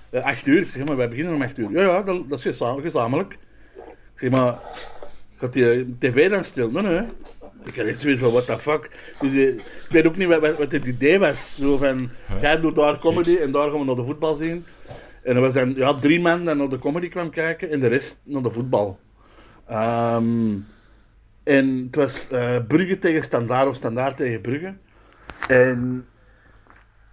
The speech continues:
Speaker 1: we kunnen dat eigenlijk opzoeken, want Brugge heeft toen zwaar op zijn klop gehad van Standaard. Ehm, dus dat moet tweeduizend vijf, tweeduizend zes zijn geweest, daar ergens, denk ik. En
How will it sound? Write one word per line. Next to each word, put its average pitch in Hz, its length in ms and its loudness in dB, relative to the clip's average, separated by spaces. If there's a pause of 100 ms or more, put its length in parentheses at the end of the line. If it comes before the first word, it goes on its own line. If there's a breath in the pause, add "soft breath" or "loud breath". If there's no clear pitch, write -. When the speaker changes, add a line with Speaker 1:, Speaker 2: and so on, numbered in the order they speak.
Speaker 1:
we 131 200 -4
kunnen 208 240 4
dat 190 80 6
eigenlijk 170 460 0
opzoeken, 220 540 -2
want 151 240 -2
Brugge 190 240 -2
heeft 180 140 2
toen 143 160 0
zwaar 175 320 -2
op 175 80 -4
zijn 139 140 -8
klop 160 240 4
gehad - 220 2
van 175 120 -4
Standaard. 175 480 -4 (580 loud breath)
Ehm, 120 800 2
dus 127 140 -2
dat 135 80 0
moet 127 160 -2
tweeduizend 147 460 0
vijf, 165 240 4
tweeduizend 151 420 -4
zes 160 140 -6
zijn 185 140 -6
geweest, 165 220 -6
daar 170 220 -10
ergens, 165 240 -6
denk 175 140 -8
ik. 175 100 -14 (800 loud breath)
En 123 720 2